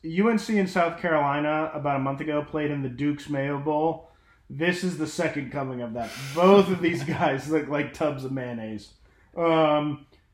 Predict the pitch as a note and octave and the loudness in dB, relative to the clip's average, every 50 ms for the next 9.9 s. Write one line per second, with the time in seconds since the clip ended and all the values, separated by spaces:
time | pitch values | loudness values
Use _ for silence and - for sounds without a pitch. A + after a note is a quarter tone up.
0 | _ _ - - - A3 A#3+ B3+ B3+ A#3 G3+ F3+ F#3+ F3+ - E3+ D3+ D#3 D3+ D3 | _ _ -14 0 4 4 6 6 6 4 4 4 2 -2 -2 -4 0 2 2 2
1 | C3 - - C#3+ C#3 C#3+ D3 D#3 C#3+ D3+ D#3+ D#3+ D#3 C#3+ - E3+ D#3 - E3+ D#3+ | 2 -2 -2 -4 -2 -2 -2 -4 -2 0 0 0 0 -2 -2 -2 -2 -2 0 0
2 | D#3+ D#3+ D#3 C#3 B2 A#2+ B2 C3+ D3 - - D3+ B2+ - - C3 C3+ C3+ C#3+ C#3+ | 0 0 0 0 -2 -2 -2 -2 -4 -4 -4 -6 -6 -6 -6 -8 -6 -6 -6 -6
3 | C#3+ C#3+ C#3+ C#3 A#2 B2+ C3+ B2+ B2+ A#2+ A#2 - - - B2+ A#2 A#2 A#2+ B2+ B2+ | -4 -4 -6 -6 -6 -8 -6 -6 -6 -6 -6 -10 -12 -10 -6 -4 -2 -2 -2 -2
4 | C#3 C#3+ C3+ C3 - - _ _ _ _ _ _ _ _ _ C#3+ C#3 C3 B2+ B2+ | -4 -6 -8 -10 -14 -20 _ _ _ _ _ _ _ _ _ -2 0 0 0 -2
5 | A#2+ A#2+ A#2 A#2 A2 A2+ - _ _ _ _ _ _ _ - C3 C#3+ C3+ - - | -4 -4 -4 -6 -6 -10 -14 _ _ _ _ _ _ _ -4 -4 -4 -4 -6 -10
6 | - - - - - D3+ E3 F3+ F3+ F3+ F#3 F3+ D#3+ C3+ B2 A#2+ B2 C3 D3 D3+ | -18 -16 -14 -6 -2 0 2 4 4 4 4 4 2 0 -4 -6 -4 -4 -4 -4
7 | D3 - - - - - - C#3+ C#3 D3+ E3+ - - - - - D3+ D3+ D3 - | -4 -6 -14 -16 -16 -6 -4 -2 0 0 -2 -2 -4 -10 -10 -6 -4 -4 -4 -6
8 | - - B2+ C3+ C3+ - - - C#3 D3+ D3+ D#3 D#3+ D#3+ D#3+ D#3 D#3 - D3+ C#3+ | -8 -10 -8 -8 -8 -10 -8 -6 -4 -2 0 0 2 2 0 0 -2 -2 -4 -2
9 | C#3+ C#3+ C#3 C3+ C3 C#3 B2+ C3+ C3+ D3 C#3 C3+ C3 A#2+ C3+ C3+ A2+ - | -2 -4 -6 -8 -8 -6 -4 -4 -4 -4 -4 -6 -6 -4 -4 -4 -6 -8